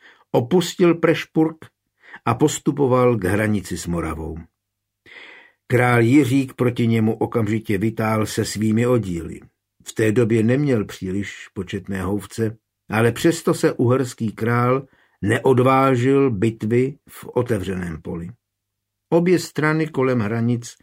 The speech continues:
manévrovaly, až král Jiřík v červnu své houfce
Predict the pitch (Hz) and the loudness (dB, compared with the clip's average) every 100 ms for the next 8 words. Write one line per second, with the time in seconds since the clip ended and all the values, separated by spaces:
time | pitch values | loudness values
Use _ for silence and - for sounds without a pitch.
0 | - - - 98 104 135 143 147 135 131 | -20 -20 -8 0 2 4 4 4 4 4
1 | 123 123 120 120 - _ _ _ _ - | 4 2 2 -2 -8 _ _ _ _ -2
2 | 135 - 123 113 104 95 135 123 127 127 | -2 -2 0 0 2 2 2 2 0 -2
3 | 123 - - _ _ _ - - 127 135 | -4 -12 -14 _ _ _ -14 -2 2 2
4 | 127 131 131 139 _ _ - 117 107 110 | 2 2 0 -4 _ _ -8 -2 2 2
5 | 110 - 104 95 | 0 -4 -6 -6